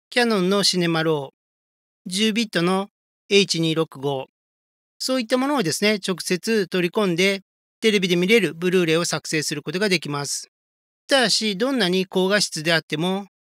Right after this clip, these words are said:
ブルーレイの規格に収まるように設定されます。また、最近のiPhone十三 Proであれば、プロレスで撮影できるんですけど、撮影した向きですね、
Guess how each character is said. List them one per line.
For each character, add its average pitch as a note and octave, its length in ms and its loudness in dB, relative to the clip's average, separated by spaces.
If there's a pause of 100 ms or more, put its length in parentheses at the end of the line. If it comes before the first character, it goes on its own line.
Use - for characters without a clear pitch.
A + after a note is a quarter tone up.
(380)
ブ G#3+ 200 0
ル A#3 100 4
ー G#3+ 40 4
レ G3 120 6
イ F3+ 40 2
の F3 80 0
規 - 180 -8
格 E3 180 -4
に G#3+ 140 2 (120)
収 F3+ 120 0
ま F3 160 2
る D#3+ 80 2
よ D3+ 140 0
う D#3 40 -2
に G#3+ 320 2 (300)
設 - 260 0
定 F#3+ 160 4
さ F#3+ 160 2
れ D3+ 80 0
ま C#3+ 180 -4
す。 - 260 -6 (520)
ま A3+ 160 0
た、 A#3+ 300 2 (160)
最 A3+ 320 0
近 A#3 180 -2
の A#3+ 140 0
iPhone A#3+ 420 0
十 G3 200 -2
三 E3+ 200 0
Pro F#3 240 -2
で D#3+ 100 0
あ D3+ 60 2
れ C#3 80 -6
ば、 D#3+ 280 -2 (500)
プ G3+ 100 -2
ロ G3 80 4
レ F#3+ 160 4
ス E3+ 160 -6
で G3 220 4
撮 E3+ 200 -4
影 F3+ 200 2
で F3 100 0
き E3 100 -4
る F#3+ 100 0
ん - 20 2
で D3+ 100 -4
す - 80 -4
け D3 120 -6
ど、 F#3+ 280 -2 (460)
撮 A3+ 320 -2
影 A#3 180 0
し - 80 -2
た A3+ 140 0
向 B3 140 -2
き G#3 100 -6
で D3+ 100 -4
す - 140 -4
ね、 G3 260 0